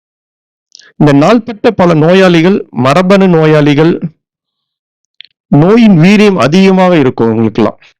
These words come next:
இவர்கள் எல்லா நாட்களும் மூன்று வேளை உணவு உட்கொள்ளும் போது நோயின் வீரியம் இன்னும் அதிகமாகிக் கொண்டே இருக்கும். அந்த டேமேஜ்,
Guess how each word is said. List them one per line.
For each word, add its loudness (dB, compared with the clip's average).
இவர்கள் 0
எல்லா 2
நாட்களும் -2
மூன்று 0
வேளை 2
உணவு 0
உட்கொள்ளும் -2
போது 0
நோயின் 2
வீரியம் 2
இன்னும் 0
அதிகமாகிக் 0
கொண்டே 0
இருக்கும். -6
அந்த -2
டேமேஜ், 2